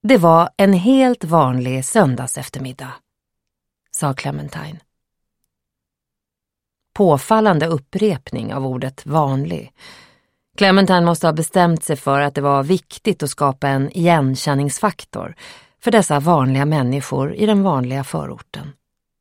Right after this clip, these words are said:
Erica föreställde sig hur Clementine satt vid sitt lilla matsalsbord, eller kanske vid Sams orestaurerade antika skrivbord i sitt shabby chic inredda sandstensradhus med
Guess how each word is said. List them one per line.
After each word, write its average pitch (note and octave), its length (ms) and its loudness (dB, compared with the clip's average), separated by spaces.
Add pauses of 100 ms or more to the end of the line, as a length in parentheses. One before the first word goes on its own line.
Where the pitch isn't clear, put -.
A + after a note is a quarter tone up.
(960)
Erica D#3 440 2
föreställde D3 580 0
sig D3 180 -2
hur D#3+ 80 -2
Clementine D#3 680 -2
satt C#3+ 420 -6
vid E3+ 140 -4
sitt C3+ 260 -6
lilla C#3+ 220 -2
matsalsbord, - 1000 -8 (460)
eller F3 200 2
kanske E3+ 320 2
vid D#3+ 260 2
Sams E3+ 560 2
orestaurerade C3+ 1120 -2
antika C#3+ 640 -2
skrivbord C#3 760 -4 (480)
i F3 140 2
sitt D#3+ 240 -2
shabby D3+ 360 2
chic C#3+ 360 -4
inredda C#3 640 0
sandstensradhus B2+ 1600 -4
med C3 280 -4